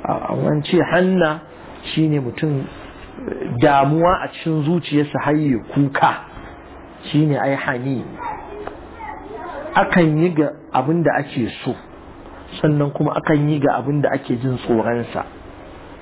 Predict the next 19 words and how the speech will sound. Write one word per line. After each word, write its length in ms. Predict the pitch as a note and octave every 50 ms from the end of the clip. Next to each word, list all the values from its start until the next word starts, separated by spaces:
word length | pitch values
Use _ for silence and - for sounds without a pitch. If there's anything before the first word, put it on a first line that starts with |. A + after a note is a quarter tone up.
| - - -
Shi 140 | D#3 D#3 D#3
kuma 240 | D3 - E3+ E3+ E3+
na 100 | E3 E3
mara 220 | E3+ F3 D#3+ D3+
lafiya 420 | C#3 D3 D3 C#3+ D3 D#3+ D#3 C#3+ C3
shi 200 | - - D3 C#3+
ne 160 | C3+ B2+ - - -
anna. 460 | C#3 C#3 C#3 C#3 C3+ C3 B2 A2 - - - - - - - - - - - - - - - - - -
Aninun 680 | C#3 B2+ B2 C3 C#3 D3 C#3+ C#3+ C#3 B2+ A2+ G#2+ G2 -
kenan. 420 | - - G2+ F2+ E2 E2 E2 - - - - - - - - - - - - - - - - - - - - - - - - - - -
Shi 160 | D#3 D#3 D3+
kuma 240 | D3+ E3+ E3 D#3+ D3 D#3
kunne 380 | - G3 F3+ E3 D#3 D#3 D#3 - -
idan 260 | C3+ C#3+ D3 D3+ D3+
ya 80 | D3+ D3 - - - -
kaɗa 420 | F3 E3+ - - - - D3+ C#3+ C3+
ya 220 | C3+ C#3+ C#3+ C#3+
tsuru, 420 | C#3 C#3+ E3 F3+ F#3 F3+ F#3 G3 D#3
in 300 | E3+ F#3+ F3 D#3+ D3